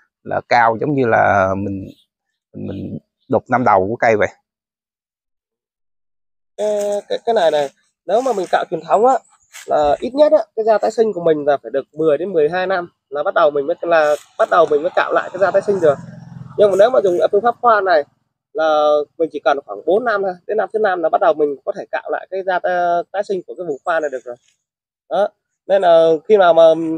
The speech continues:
Speaker 2: anh em nào mà muốn, mà cạo lại cái vùng này á, vùng, ờ, khoan á, là bắt buộc phải để lại đúng được năm năm thì bắt đầu mới cạo lại được, thì lúc đó mủ nó mới, tuyến mủ nó mới hồi phục, nó ổn định lâu dài được. Chứ anh nào mà mới mà một hai năm mà đòi cạo lại luôn là trong vòng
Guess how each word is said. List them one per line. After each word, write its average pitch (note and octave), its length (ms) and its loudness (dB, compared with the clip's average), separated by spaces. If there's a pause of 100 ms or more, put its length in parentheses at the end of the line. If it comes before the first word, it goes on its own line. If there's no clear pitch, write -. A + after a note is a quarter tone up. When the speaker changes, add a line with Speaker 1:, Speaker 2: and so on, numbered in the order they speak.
(500)
Speaker 2:
anh F#3+ 140 -4
em F#3+ 160 2
nào F3 120 6
mà E3 80 0
muốn, G3 200 2 (160)
mà F#3+ 100 2
cạo - 240 -2
lại - 200 -2
cái G#3+ 80 -4
vùng F#3 160 0
này E3 200 4
á, F3+ 100 2 (260)
vùng, E3+ 200 -2
ờ, D#3+ 260 2
khoan G3+ 220 2
á, G#3+ 80 0 (120)
là D3+ 200 -6
bắt A3 180 -6
buộc F3 240 0
phải C#3+ 100 -12
để F#2 180 -8
lại A#2+ 140 -8 (320)
đúng G3+ 160 -12
được C4+ 160 -8
năm F#3+ 180 -6
năm F#3+ 160 -6 (280)
thì D#3 60 -18
bắt D3 80 -6
đầu D#3+ 140 -2
mới E3 120 -6
cạo - 200 -6
lại D3 140 -6 (160)
được, C#3 160 -8 (100)
thì C#3+ 100 -4
lúc E3+ 120 -6
đó F#3+ 140 0
mủ C#3 240 -4
nó D#3 60 -2
mới, G#3 220 0
tuyến G#3+ 200 0
mủ C#3+ 200 -4
nó F3 60 -4
mới G#3+ 120 -2
hồi D#3+ 200 2
phục, D3 140 -6
nó - 80 -10
ổn A2+ 140 -8
định C#3 160 -10
lâu F3 160 0
dài D#3 180 2
được. B2+ 180 -4 (360)
Chứ - 60 -4
anh A3 100 -2
nào F#3 160 0
mà E3 100 4
mới F#3+ 200 4
mà F3 380 6
một D#3+ 320 0
hai G3+ 140 4
năm F#3+ 220 -2
mà F3 120 2
đòi D#3+ 200 4
cạo - 160 -2
lại E3 120 -4
luôn G3 280 2
là D3+ 340 2
trong F3+ 120 -4
vòng D#3+ 140 -2